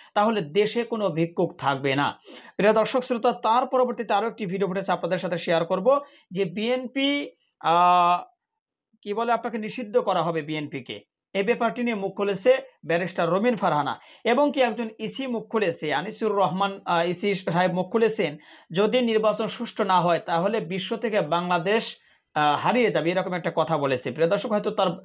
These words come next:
আহ, মানে সেই ভিডিওটি দেখলে হয়তো আপনারা বুঝতে পারবেন। এবং, আহ, ওবায়দুল কাদের সাহেবের একটি বক্তব্য আপনাদের সাথে শেয়ার করব, সেটি হলো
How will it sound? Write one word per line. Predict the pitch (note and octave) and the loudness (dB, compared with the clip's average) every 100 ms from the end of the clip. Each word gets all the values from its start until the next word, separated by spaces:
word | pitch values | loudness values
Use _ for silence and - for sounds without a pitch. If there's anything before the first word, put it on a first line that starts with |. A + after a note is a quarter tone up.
| - - - | -18 -12 0
আহ, | D#3+ E3 | 4 4
মানে | D#3+ D#3+ | 2 0
সেই | D#3+ F3+ | 0 -2
ভিডিওটি | F3 F#3+ G3 | 0 0 0
দেখলে | E3+ E3 G#3 | 0 0 2
হয়তো | G3+ F3 | 2 2
আপনারা | D#3+ C#3+ | 0 0
বুঝতে | D3+ E3 E3 | -2 -2 0
পারবেন। | C#3 A#2+ G2 - - - - | 0 -2 -4 -10 -20 -10 2
এবং, | A#3+ D#4 D#4+ - _ _ | 4 6 4 -2 _ _
আহ, | - G3 G3+ G#3 A3 | 2 6 8 6 4
ওবায়দুল | A#3 C#4+ D4 D4 | 0 0 -2 -4
কাদের | C4 B3 | -2 -2
সাহেবের | B3 A#3 A#3+ B3 | 0 -2 0 0
একটি | F#3+ | -2
বক্তব্য | G3+ F#3+ G#3+ A3+ | -4 -4 -2 0
আপনাদের | C4 B3+ B3 | 0 0 -2
সাথে | A3+ G#3 | -4 -6
শেয়ার | - F#3+ E3+ | -2 0 0
করব, | F#3 G#3 | 0 0
সেটি | C#4 C#4 B3+ | 0 0 0
হলো | G#3+ A#3 D3 F#3 | 2 4 4 2